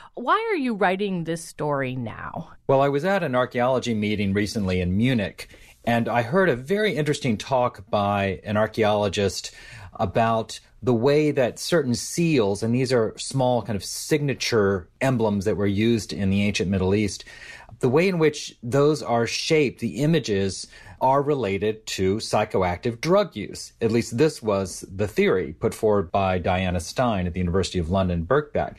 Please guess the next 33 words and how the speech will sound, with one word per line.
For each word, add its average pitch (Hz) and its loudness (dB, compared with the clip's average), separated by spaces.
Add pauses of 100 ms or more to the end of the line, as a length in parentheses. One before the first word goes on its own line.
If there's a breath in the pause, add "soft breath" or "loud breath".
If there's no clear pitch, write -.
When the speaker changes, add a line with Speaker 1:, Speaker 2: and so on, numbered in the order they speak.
(340 loud breath)
Speaker 2:
And 135 2
I 139 4
became 151 0
interested 175 0
in 117 -2
exactly 123 0
what 104 0
that 107 2
meant. 110 -2 (260 loud breath)
And 107 0
so 127 2
I 131 2
started 139 0
to 131 -2
dig 117 2
around 117 2
to 113 -4
see 131 -2
exactly 120 0
what 113 0
is 127 0
the 110 2
hard 117 0
evidence 104 -2
for 104 2 (180 loud breath)
psychoactive 101 0
drug 123 0
use 92 -2
in 107 0
the 95 2
ancient 92 -2
Near 92 2
East. 117 -4